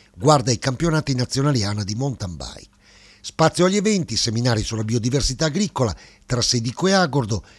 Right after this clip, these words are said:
la camminata di primavera del C T G in Val Belluna, il Camminando Festival a Mel, appuntamento musicale Unstoppable Festival, al Rifugio La Reseia a Falcade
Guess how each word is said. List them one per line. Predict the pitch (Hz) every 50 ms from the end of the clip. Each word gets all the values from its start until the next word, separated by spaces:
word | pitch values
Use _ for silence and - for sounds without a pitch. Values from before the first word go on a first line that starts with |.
| - -
la | - 113 -
camminata | - - 131 135 139 131 131 127 - 131
di | 101 110
primavera | 104 - 120 117 120 117 110 123 117 117
del | 107 101 104
C | 92 - - 104
T | - 110
G | 101 90 -
in | 123 120
Val | 113 143 143
Belluna, | 143 175 185 196 214 220 202 175 127 - - - - - -
il | - -
Camminando | - 160 147 151 151 143 143 139 131 156 147
Festival | - 160 151 - - 143 131 139 139
a | 175
Mel, | 185 160 101 73 64 - - _ - - - -
appuntamento | - - - - 120 - 123 127 135 123 -
musicale | 123 117 110 98 113 - - 135 131 131 113 -
Unstoppable | - 156 - - 117 95 - 117 117 143 160 -
Festival, | - 185 170 - - 175 170 175 165 123 - - - - -
al | - 120 123
Rifugio | 139 127 - - 147 120 107 127
La | 120 117
Reseia | 120 110 92 156 151 151 147
a | 143
Falcade | - 185 170 - - 208 208 196 214 208